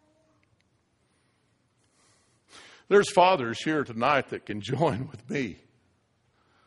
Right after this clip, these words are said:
in knowing what that experience is like. And until we can see God as a grieving father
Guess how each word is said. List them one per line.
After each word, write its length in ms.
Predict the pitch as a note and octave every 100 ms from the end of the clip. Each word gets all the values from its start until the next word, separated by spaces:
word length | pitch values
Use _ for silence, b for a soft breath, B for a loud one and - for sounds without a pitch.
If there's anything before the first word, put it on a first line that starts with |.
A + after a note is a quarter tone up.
| _ _ _ _ _ _ _ _ _ -
in 160 | A#2
knowing 280 | B2+ C#3+ C#3
what 220 | B2 A#2+
that 180 | B2 G#2
experience 560 | G#2+ - G#2+ F#2+ C#2 -
is 140 | D2
like. 180 | B1 - - _ _ _ _ _ _ _ _ _ _ _ _ _ _ _ _ _ _ _ _ _ _ _ _ _ _ _ _ _ _ _ _ _ _ _ _ b b b b
And 80 | C3+
until 260 | C#3 G3 G#3+
we 140 | B3+
can 220 | C#4+ A#3 F#3+
see 220 | G#3 F#3+
God 500 | C3+ D#3 A#2+ A2+ A#2
as 120 | -
a 40 |
grieving 580 | A2 G#2 G3 G#3 G3+ F#3
father 460 | - - - -